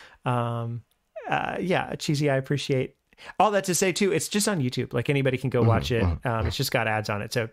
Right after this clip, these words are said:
Speaker 1: check out Taskmaster. It's real fun.
Speaker 2: Uh,
Speaker 1: What do you think? What's your answer?
Speaker 2: Sand.
Speaker 1: Interesting. How would
Speaker 2: You
Speaker 1: you make it, like, just
Speaker 2: You wet,
Speaker 1: water?
Speaker 2: you wet sand. Yeah.
Speaker 1: Okay. Yeah,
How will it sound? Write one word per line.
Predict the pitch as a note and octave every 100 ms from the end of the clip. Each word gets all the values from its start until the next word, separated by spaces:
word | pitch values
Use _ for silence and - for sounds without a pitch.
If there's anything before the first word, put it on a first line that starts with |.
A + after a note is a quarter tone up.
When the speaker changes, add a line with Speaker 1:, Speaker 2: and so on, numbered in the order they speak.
| _
Speaker 1:
check | - C3
out | A2+
Taskmaster. | G#2 A#2 A2+ -
It's | C3+ C3+
real | B2+
fun. | - - _ - - - - - _ _ _ _ _ _ _ - -
Speaker 2:
Uh, | G2 G#2 G#2 G2+ G#2
Speaker 1:
What | A2
do |
you | G2+
think? | - - C#3+
What's | C3+
your | C3
answer? | G#2+ - C#3+ - _ _ -
Speaker 2:
Sand. | - C#3+ G#2+ G2+ - - _ _ _ _ _ _ _ _ _ _ _ _ _ _ _ _ _ _ _ - - _ _ _ _ _ -
Speaker 1:
Interesting. | A#2+ G#2+ - A2+ - - B2 C#3+ G#3 B3 _ _ _
How | - F3
would | G3 F3
Speaker 2:
You |
Speaker 1:
you | G3
make | F#3 F3
it, | F3 D#3+ D#3+
like, | D3 C3+ C3+ _ - _ _ _
just | D3+
Speaker 2:
You | F3+
wet, | G#3 D4
Speaker 1:
water? | - B3+ - _
Speaker 2:
you | C#3 D3
wet | D#3 -
sand. | G#3 D#4 A#2+ A2
Yeah. | G3
Speaker 1:
Okay. | D#4 F#4+ - _
Yeah, | -